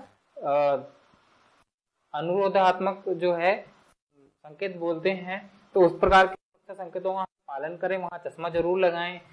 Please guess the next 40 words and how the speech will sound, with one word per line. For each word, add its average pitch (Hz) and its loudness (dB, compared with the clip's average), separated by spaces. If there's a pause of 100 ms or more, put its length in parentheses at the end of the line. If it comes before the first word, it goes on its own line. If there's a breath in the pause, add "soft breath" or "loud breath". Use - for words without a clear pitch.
(300)
जूते 170 -8
रबड़ 151 0
के 175 -2 (340)
और 160 8 (280)
हाथ - 4
के 175 6
दस्ताने 165 2
रबड़ 156 6
के 165 4
जरूर 156 6
पहने। 170 0 (360 soft breath)
इसी 156 -2
तरह 185 8
से 196 0
जैसे 196 2
मान 185 6
लीजिए 185 4
कहीं 185 0
पर 190 8 (1300)
fire 160 -4
extinguisher 180 -8
के 190 -2
लिए 190 -6
लगा 180 -18
होता 170 -6
है 185 -2
symbol, 175 -10
तो - -6
आपको 160 4
ध्यान 160 4
रखना 170 0
चाहिए 175 4
कि 180 4
अभी 170 2
किसी 165 -4
प्रकार 170 4
की 175 0
दुर्घटना 147 2
हो 175 6
जाए 170 4